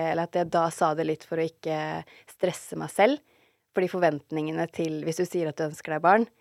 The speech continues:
er ganske store når man driver og deler hele livet sitt, sånn som jeg har vært så tjukk i huet og gjør. <laughs> Ikke sant? Så da satte jeg et veldig stort press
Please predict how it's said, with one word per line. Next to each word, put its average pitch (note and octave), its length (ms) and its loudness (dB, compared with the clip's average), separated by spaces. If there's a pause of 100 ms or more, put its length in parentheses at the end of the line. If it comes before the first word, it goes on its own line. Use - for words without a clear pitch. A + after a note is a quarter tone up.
(280)
er E3+ 140 2
ganske E3+ 320 -4
store D#3+ 420 -4
når F3 140 -4
man D#3 260 -4
driver D#3 300 -4
og D#3 60 -4
deler D3+ 200 -4
hele D3+ 160 -6
livet D3 220 -10
sitt, F#3+ 100 -10
sånn E3 160 -8
som E3+ 140 -10
jeg D#3 240 -6 (380)
har E3 100 -2
vært D#3 100 -4
så D#3+ 140 -8
tjukk E3+ 240 -8
i F#3+ 80 2
huet E3+ 80 4
og F3 80 2
gjør. C4+ 160 4 (720)
<laughs> - 680 -6
Ikke A3+ 160 4
sant? B3+ 320 4
Så G#3+ 160 -8
da G#3 80 6
satte F3+ 320 -6
jeg E3+ 80 4
et E3+ 80 -8
veldig E3+ 160 0
stort E3 240 -4
press - 220 -10